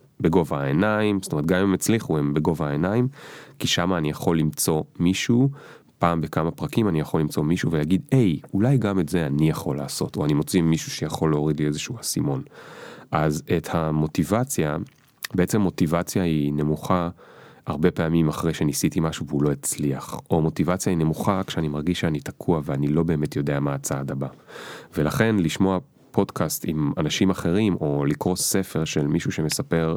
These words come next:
אה, על המסע שלו, נותן לי השראה. הוא פשוט מוצא לי רעיונות שאני, אה, אה, יכול לנסות לגנוב לחיים שלי. אוקיי, אה, שאלה של לירון.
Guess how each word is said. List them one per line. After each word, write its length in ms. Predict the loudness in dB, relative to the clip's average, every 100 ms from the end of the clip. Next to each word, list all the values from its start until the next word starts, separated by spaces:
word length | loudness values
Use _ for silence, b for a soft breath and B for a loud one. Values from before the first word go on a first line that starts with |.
| 0
אה, 520 | 0 0 -2 -2 -2
על 100 | -2
המסע 460 | -2 -2 -2 -2 -2
שלו, 340 | 2 2 2 -2 B B B 0
נותן 260 | 4 4
לי 100 | 4
השראה. 280 | 2 0 0 -2 -4
הוא 100 | 0
פשוט 340 | 2 2 0 -18 _
מוצא 300 | 0 2 2
לי 120 | 2 2
רעיונות 380 | 2 2 2
שאני, 640 | 2 2 4 4 2 2 2
אה, 880 | 2 2 2 2 2 0 -2 -4 -4
אה, 400 | -2 0 -2 -4 -6 _ _ -8
יכול 320 | -4 2 4
לנסות 420 | 4 2 -2 0
לגנוב 400 | 2 4 2 2
לחיים 680 | -2 -2 -4 -6 -4 -4 -4
שלי. 280 | -4 -6 -8 _ _ _ _ _ _ _ _ _ -20 B B B B B 0
אוקיי, 500 | 2 2 4 2 -2 _ -2
אה, 320 | 2 2 2 2 2
שאלה 640 | 2 0 2 2 0 0 -4 _ _ _ _ _ _ _ _ _ -6
של 340 | 0 2 2 0
לירון. 440 | 2 2 0 -2